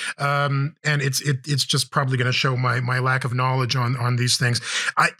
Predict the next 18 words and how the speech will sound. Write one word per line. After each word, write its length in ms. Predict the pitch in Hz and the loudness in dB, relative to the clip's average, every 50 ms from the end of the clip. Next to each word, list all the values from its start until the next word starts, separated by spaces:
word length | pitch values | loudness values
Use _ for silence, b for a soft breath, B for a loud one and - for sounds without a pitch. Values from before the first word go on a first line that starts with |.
| - - | -4 -2
I 80 | 190 175 | 0 2
read 180 | 165 190 180 | 2 2 0
the 60 | 151 | 0
press 280 | 135 - 131 113 - - | -2 -2 -2 -2 -2 -2
release, 380 | - 92 87 90 - - - - - - - | -4 -6 -8 -4 -2 0 0 0 0 -2 -2
uh, 140 | 139 139 135 | -2 -2 -2
about, 380 | - 135 131 143 131 127 123 123 | -2 -2 -2 0 0 0 -2 -2
about 300 | 123 120 131 120 117 110 | -2 -2 0 0 -2 -2
this 100 | 127 123 | -4 -4
package, 460 | - 123 123 120 110 113 110 101 - - B B B B B - | -2 0 0 0 0 0 -2 -2 -4 -4 B B B B B -4
and, 320 | 165 156 151 151 147 143 | -2 0 0 0 0 0
um, 460 | 147 143 143 143 143 139 135 131 131 - | 0 0 2 2 2 0 0 -2 -4 -4
there 120 | 147 165 170 | -2 0 2
was 160 | 180 160 151 | 2 2 0
a 40 | 151 | 0
bit 320 | 127 117 147 151 156 143 | 0 0 0 0 0 0
in 180 | 143 147 139 131 | 0 0 0 2
there 400 | 131 131 131 127 123 123 120 | 2 2 2 2 2 0 -2